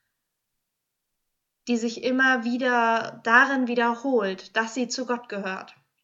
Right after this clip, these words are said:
Die Losung heute steht im Buch Josua, Kapitel vierundzwanzig, Vers zweiundzwanzig.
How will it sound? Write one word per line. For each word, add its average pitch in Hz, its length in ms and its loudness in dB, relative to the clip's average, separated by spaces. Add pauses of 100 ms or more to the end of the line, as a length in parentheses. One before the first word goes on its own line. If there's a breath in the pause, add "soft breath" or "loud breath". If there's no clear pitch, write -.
(440)
Die 240 60 -6
Losung 285 480 0
heute 269 380 -2
steht 240 320 -6
im 226 140 -2
Buch 226 160 -6
Josua, 285 560 -4
Kapitel 240 540 -6
vierundzwanzig, 240 840 -6
Vers 202 400 -8
zweiundzwanzig. 196 1000 -8